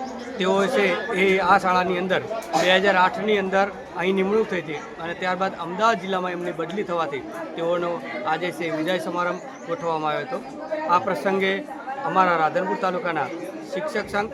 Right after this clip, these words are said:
અને શૈક્ષિક સંઘ બંને સંઘના હોદ્દેદારો તથા સી આર સી તેમજ સાંતલપુર તાલુકાના બી આર સી અને શિક્ષક સંઘના હોદ્દેદાર તથા સમગ્ર ક્લસ્ટર કમાલપુરના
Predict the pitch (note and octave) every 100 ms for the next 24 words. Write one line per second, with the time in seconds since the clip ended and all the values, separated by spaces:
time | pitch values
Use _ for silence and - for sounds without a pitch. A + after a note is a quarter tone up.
0 | F#3 F#3 F3+ G3 F#3 A3 - D3+ B2+ -
1 | F3+ G3 G#3 D#3+ F#3+ G#3+ G#3 G3+ E3+ E3+
2 | D#3+ D3 F3 G3 G3 G#3 G#3+ - - -
3 | G#3 G#3 E3+ - - A#3+ C4+ - - D#4
4 | G3 G3 - G#3 G#3 - - F3 F3+ E3+
5 | F3 E3+ F#3 G3 F#3 F#3 F#3 F#3 F3+ E3+
6 | F3 F#3 - G3+ - - E3 - - G3
7 | E3+ F3+ F#3 F3 D#3+ F#3 F#3 F#3+ - -
8 | - G3 G3 D3 - - - - - -
9 | F3+ G3 G#3 G3+ - G3 G3 A#3+ A3 E3+
10 | - - - - F#3+ G3+ A3+ A3+ G3 F3